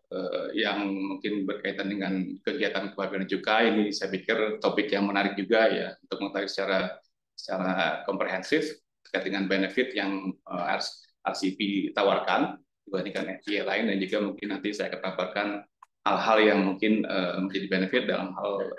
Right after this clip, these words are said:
gerakan atau perdagangan barang, eh, di Indonesia. Eh, mungkin next, next slide. Ya, ini mungkin, eh,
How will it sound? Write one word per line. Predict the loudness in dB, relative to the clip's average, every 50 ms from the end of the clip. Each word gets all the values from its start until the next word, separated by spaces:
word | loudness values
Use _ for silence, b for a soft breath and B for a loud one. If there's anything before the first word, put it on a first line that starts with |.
| -14 -16 _ _ -4
gerakan | -2 -2 0 0 -2 -2 -2
atau | -4 -4 -2
perdagangan | -2 0 0 0 0 0
barang, | 2 2 2 2 0 -2 -6 -12
eh, | _ -16 -16 -16 -16 _ _ _ _ _ _ _ _ _
di | -8 -6 -6
Indonesia. | -6 -6 -8 -6 -4 -4 -4 -4 -6 -12 -16 -20 _ _ _ _ _ -20 -20 _ _ _ _ _ _ _ _ 0
Eh, | 2 4 6 6 6 6 6 4 2 -2 -6 -10 -18 _ _ _ _
mungkin | -8 -2 0 2 2
next, | 2 0 -2 -6 -12 -16 _ _ _ _ _ _ -18
next | -16 -14 -14 -16 -16 -16 -18 _ _ _ _ _ _ _ _ _ _ _ _ _ _
slide. | -4 0 0 0 0 -2 -6 _ _ _ _ _ _ _ _ _ _ _ _ _ _ _ _ _ -18 -14 -10 -8 -8 -6
Ya, | -4 -2 0 0 2 2 4
ini | 2
mungkin, | 4 4 4 4 6 6 4
eh, | 4 4 4 4 2 0 B